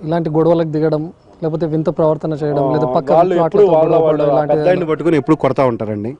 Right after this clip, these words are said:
Speaker 2: ఆ ముసలాయన్ని పట్టుకొని వాళ్ళ తమ్ముడు, వాళ్ళ చెల్లెళ్ళు, వాళ్ళ తమ్ముడిని, వాళ్ళ చెల్లెల్ని కొడతారు, వీళ్ళు వాళ్ళు కొట్టుకుంటారు. మధ్యలో ఆ ముసలమ్మని కొట్టారు, ఒకరోజు ఆవిడ కాలు ఇరిగింది మధ్యలో తోసేస్తే.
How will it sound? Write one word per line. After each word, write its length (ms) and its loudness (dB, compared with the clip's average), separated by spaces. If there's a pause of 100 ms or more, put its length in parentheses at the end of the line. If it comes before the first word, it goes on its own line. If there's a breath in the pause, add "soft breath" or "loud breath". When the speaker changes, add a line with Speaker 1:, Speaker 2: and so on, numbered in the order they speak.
(120)
Speaker 2:
ఆ 40 -8
ముసలాయన్ని 440 -2
పట్టుకొని 420 -6
వాళ్ళ 240 -4
తమ్ముడు, 320 0 (300)
వాళ్ళ 160 -2 (100)
చెల్లెళ్ళు, 360 2 (340 loud breath)
వాళ్ళ 200 2
తమ్ముడిని, 360 0
వాళ్ళ 240 0
చెల్లెల్ని 240 0
కొడతారు, 360 -2
వీళ్ళు 240 2
వాళ్ళు 160 0
కొట్టుకుంటారు. 560 -4 (300 loud breath)
మధ్యలో 260 0
ఆ 100 2
ముసలమ్మని 500 -2
కొట్టారు, 320 -2
ఒకరోజు 360 0
ఆవిడ 120 0
కాలు 300 0
ఇరిగింది 260 -2
మధ్యలో 300 -2
తోసేస్తే. 540 -4